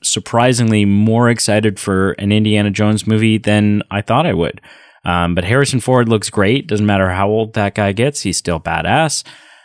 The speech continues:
Um, the action looks fun. The concept seems fun. The throwbacks, there's some kind of weird, like, deep fake facing stuff going on, but it seems like maybe this film is gonna deal with some time travel. Um,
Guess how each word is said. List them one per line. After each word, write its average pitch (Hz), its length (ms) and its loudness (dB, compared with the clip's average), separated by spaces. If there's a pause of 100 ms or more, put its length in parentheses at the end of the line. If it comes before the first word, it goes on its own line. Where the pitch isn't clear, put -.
(160)
Um, 90 680 0
the - 240 -8
action 127 420 0
looks 131 220 0
fun. 127 560 2 (100)
The 95 80 -6
concept 135 720 0
seems 123 380 0
fun. 120 560 0 (460)
The 98 140 -2
throwbacks, 117 1080 0
there's 113 340 -2
some 185 360 -2
kind 208 280 -2
of 190 120 0
weird, 165 340 2
like, 147 340 0 (120)
deep - 260 -4
fake 147 380 -2
facing 127 480 -2
stuff 127 360 -2
going 123 260 0
on, 120 280 2
but 107 100 -2
it - 120 -2
seems 107 240 0
like 101 160 0
maybe 98 540 2
this 113 200 -2
film 113 340 0
is 104 140 -2
gonna 101 220 -2
deal 95 240 -2
with 92 100 -2
some 76 220 -6
time 95 320 -2
travel. 123 500 -2 (500)
Um, 87 680 -2